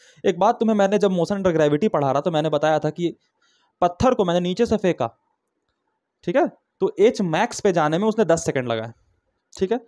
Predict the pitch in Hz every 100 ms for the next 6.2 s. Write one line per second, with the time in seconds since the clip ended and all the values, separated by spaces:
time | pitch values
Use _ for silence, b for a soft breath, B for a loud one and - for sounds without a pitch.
0 | b b - 151 220 262 240 254 - 208
1 | 214 220 294 226 170 175 165 156 151 156
2 | 160 214 170 139 185 147 131 117 107 110
3 | 117 - 135 139 185 240 247 131 _ _
4 | _ _ _ _ _ - 233 240 302 254
5 | 247 262 254 233 233 233 262 - - 202
6 | 233